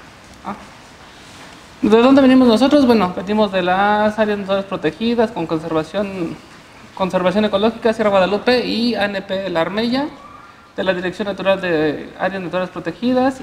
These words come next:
y, bueno, de la D G Zampaba, para ahorrarnos todo. ¿Dónde está la Sierra Guadalupe? Pues somos a la punta norte del Distrito Federal. Todos estos cerritos del norte, la villa está acá atrás,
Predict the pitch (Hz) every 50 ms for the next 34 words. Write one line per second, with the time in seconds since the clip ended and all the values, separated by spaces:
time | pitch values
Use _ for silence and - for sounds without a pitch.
0 | - - 208 214 220 220 226 226 220 208 214 190 165 160 165 165 165 165 175 175
1 | - 208 - 202 190 170 175 160 143 - - - - - 160 160 160 160 - -
2 | - - 170 175 - - 185 185 185 170 - - 175 160 151 143 - - - -
3 | - - - - - - - - - - - - - - - - - - - -
4 | - 254 262 302 269 311 285 277 269 285 285 269 247 240 214 175 170 214 226 240
5 | - 285 302 330 370 - - - - - - 214 214 262 254 262 262 254 233 214
6 | 214 208 208 202 196 190 190 190 196 196 - 247 277 262 262 262 254 240 254 254
7 | 254 269 262 - - 160 - - - 233 226 247 233 214 190 180 180 214 262 294
8 | 403 415 - - - - - - - _ _ _ - 214 226 233 240 240 240 240
9 | 240 - - - - - - - - _ _ - - 214 233 - 254 240 214 208
10 | 202 233 240 220 240 220 202 196 190 196 226 240 247 247 - 269 285 285 294 277
11 | 202 - 175 180 185 208 220 208 214 202 196 196 - 196 185 180 160 - 165 170
12 | - 240 277 302 294